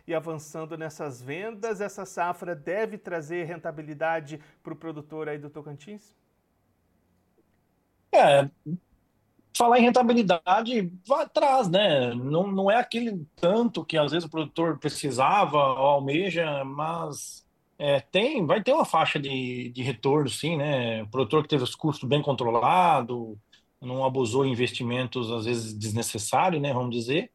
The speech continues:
Speaker 2: É, os preços tão frio, não tá aquela, aquele atraente, né? O, o mercado da soja tá aquele preço bem, bem parado, vamos dizer assim, desde o início da safra pra nós aqui,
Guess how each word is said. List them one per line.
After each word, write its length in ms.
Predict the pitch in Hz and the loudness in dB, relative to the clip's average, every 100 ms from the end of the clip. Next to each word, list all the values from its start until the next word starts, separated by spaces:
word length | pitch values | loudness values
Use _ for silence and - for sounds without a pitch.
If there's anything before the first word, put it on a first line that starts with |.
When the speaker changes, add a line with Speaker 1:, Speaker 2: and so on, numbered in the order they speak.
| - - _ _ _ | -20 -20 _ _ _
Speaker 2:
É, 800 | 131 123 123 123 120 117 117 120 | -4 0 2 0 0 -2 -4 -2
os 100 | - | -4
preços 520 | - 180 175 175 - - | 2 4 4 2 -6 0
tão 180 | 175 | 0
frio, 480 | 147 - 143 214 226 | 0 2 4 6 4
não 180 | 151 135 | 2 2
tá 200 | 147 170 | 2 2
aquela, 680 | 170 156 160 147 135 117 107 _ _ _ _ - | 2 2 4 2 0 -2 -10 _ _ _ _ -16
aquele 320 | 117 143 139 | -6 0 2
atraente, 600 | 135 147 131 131 196 190 | 4 4 4 2 0 0
né? 100 | 151 | 0
O, 280 | 151 127 117 | -2 -4 -8
o 40 | 123 | -8
mercado 360 | 127 - 131 | -8 -4 -2
da 100 | 131 | 0
soja 400 | - 123 156 151 | 0 0 0 0
tá 220 | - 131 | 0 0
aquele 240 | 151 - 127 | -2 -4 -6
preço 360 | - 135 - | -4 -4 -4
bem, 460 | 113 139 143 127 110 _ _ _ _ _ | -6 -4 -4 -6 -10 _ _ _ _ _
bem 520 | 131 123 139 123 104 110 _ _ _ _ _ | -8 -4 -2 -4 -6 -12 _ _ _ _ _
parado, 480 | 127 135 156 185 131 | 4 6 6 6 4
vamos 200 | 120 123 | 2 2
dizer 280 | 120 113 123 | 2 2 -2
assim, 240 | - 131 | -2 0
desde 240 | 120 147 139 | 2 2 2
o 60 | |
início 240 | 123 127 - | 0 -2 0
da 120 | 123 | 0
safra 360 | - 139 - | 0 0 -2
pra 160 | 131 131 | -4 -4
nós 240 | 123 135 | 0 -2
aqui, 420 | 123 - 131 127 | -2 -6 -8 -10